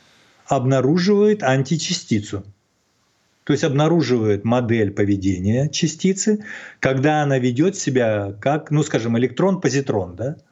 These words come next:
Как, э, все так же ведет себя, и по массе очень похоже, но с, с отрицательными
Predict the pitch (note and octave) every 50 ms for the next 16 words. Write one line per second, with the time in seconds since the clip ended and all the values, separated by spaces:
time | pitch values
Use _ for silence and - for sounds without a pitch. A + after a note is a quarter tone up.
0 | _ _ _ _ _ _ _ _ _ _ _ - D#3 D3+ D3+ - D3 C#3 C3 C3
1 | B2+ B2+ B2+ B2 A#2+ A#2+ A#2+ A#2 A#2 A#2 A#2 A#2 G#2+ - - E3 D#3 D#3+ - G3
2 | F3+ C#3+ B2+ C3+ C3+ C#3 C#3+ E3 A3+ A#3+ B3 - B2 A#2 A2 G2+ G2+ G#2 B2+ B2
3 | D#3+ G#3 A3 G3+ - - E3 D3 C#3+ - C#3+ C3+ B2+ C3+ B2 - - A#2+ G#2+ A#2
4 | D3 F3 E3 - - - - C3 A#2+ A2 - - C3 - C#3 B2 - - D3+ C3+
5 | - - A#2+ A2+ G#2+ G#2 G#2 G#2 G2+